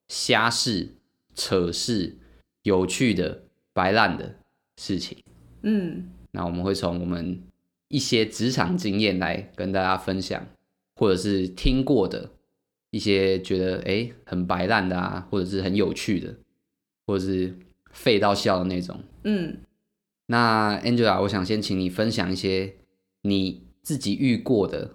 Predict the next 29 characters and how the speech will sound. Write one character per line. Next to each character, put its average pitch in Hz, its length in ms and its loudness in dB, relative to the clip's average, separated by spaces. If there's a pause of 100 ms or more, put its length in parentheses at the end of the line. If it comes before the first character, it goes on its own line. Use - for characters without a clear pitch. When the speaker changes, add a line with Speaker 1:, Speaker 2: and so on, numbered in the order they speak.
Speaker 1:
或 127 120 2
者 104 80 2
是 110 300 0
你 98 220 0
听 123 420 -2
到 120 220 4
的 95 100 -2
一 101 100 2
些 98 440 0 (720)
职 101 180 -2
场 90 300 -2
的 87 360 -4 (280)
奇 - 240 -4
奇 98 160 -2
怪 98 120 2
怪 95 200 0
的 78 80 -4
事 - 160 -8
情。 - 180 -12 (760)
Speaker 2:
<laughs> 208 600 4 (1040)
那 220 180 2
我 185 60 0
分 196 260 0
享 180 180 -2
一 147 120 -4
个， 151 300 -8 (500)
我 185 120 -4
之 214 200 -2
前 165 440 -2